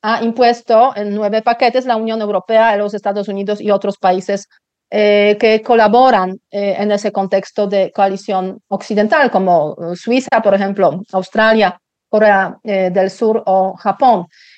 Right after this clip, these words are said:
Eh, no sabemos cuándo terminará esta guerra, porque de hecho las dos partes, tanto Ucrania como Rusia, se está preparando para, eh, pues, eh, el momento decisivo. Ucrania para recuperar,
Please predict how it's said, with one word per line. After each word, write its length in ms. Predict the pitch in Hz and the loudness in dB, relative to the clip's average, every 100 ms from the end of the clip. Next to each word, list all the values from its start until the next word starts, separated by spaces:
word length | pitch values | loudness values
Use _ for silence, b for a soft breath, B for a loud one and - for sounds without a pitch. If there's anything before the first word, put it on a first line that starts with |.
| _ | _
Eh, 180 | 233 240 | -2 0
no 180 | 262 320 | 0 0
sabemos 460 | 339 320 302 311 | 0 2 0 -2
cuándo 280 | 311 269 269 | -4 -2 -2
terminará 500 | 262 240 240 247 269 | -2 0 0 2 0
esta 240 | 262 - 254 | -2 -4 0
guerra, 400 | 269 233 214 247 - _ | 0 0 -2 -4 -10 _
porque 240 | 226 220 233 | -10 -4 0
de 120 | 240 | 0
hecho 160 | 254 | 2
las 160 | 254 233 | 0 0
dos 160 | 240 - | -2 0
partes, 340 | 247 240 277 | 0 0 -4
tanto 220 | 226 220 | -6 -6
Ucrania 360 | 196 220 226 220 | -6 -4 -4 -2
como 220 | 226 226 | -2 0
Rusia, 260 | 220 240 226 | -2 -2 -2
se 80 | |
está 160 | 226 226 | -2 -2
preparando 600 | 233 220 220 208 226 240 - | -2 0 0 0 -2 -6 -2
para, 460 | 254 240 240 254 - _ _ _ - | 0 2 2 -2 -8 _ _ _ -8
eh, 640 | 208 208 208 208 202 208 _ | -4 -2 -2 -2 -4 -8 _
pues, 460 | 220 185 - - 226 | -2 0 -2 -8 0
eh, 400 | 208 208 214 220 | 4 4 4 4
el 60 | |
momento 360 | 233 233 254 262 | 2 2 2 0
decisivo. 640 | 208 - 220 330 330 226 220 | -2 -6 -8 -8 -6 -6 -6
Ucrania 540 | 202 254 240 277 311 302 | -4 -2 0 0 0 0
para 240 | 220 208 | 2 2
recuperar, 720 | 226 226 247 240 247 233 285 | 2 0 -2 2 4 2 0